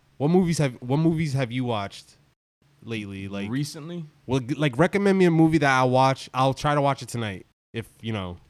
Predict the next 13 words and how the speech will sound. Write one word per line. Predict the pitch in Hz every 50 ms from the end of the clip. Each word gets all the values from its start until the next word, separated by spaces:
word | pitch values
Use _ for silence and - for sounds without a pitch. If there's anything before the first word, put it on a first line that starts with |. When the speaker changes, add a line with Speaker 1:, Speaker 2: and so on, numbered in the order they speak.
| _ _ _ _ _ _ _ _ _ _ _ _ _ _ _ _ _ _ _ _ _ _ _ _ _ _
Speaker 2:
Um, | 117 117 117 117 117 113 113 113 113 113 - -
I | - 135 185
really, | 254 285 285 240 170
I | 147
mean, | 156 147
I | 147
really | 151 165 180 175 165
like | 156 147 143
Tarantino | - - 139 135 131 127 113 - 123 131 131 131
movies. | 135 135 135 131 135 127 120
I | 113
think | 104 120 117 104
they | 113 110 107 104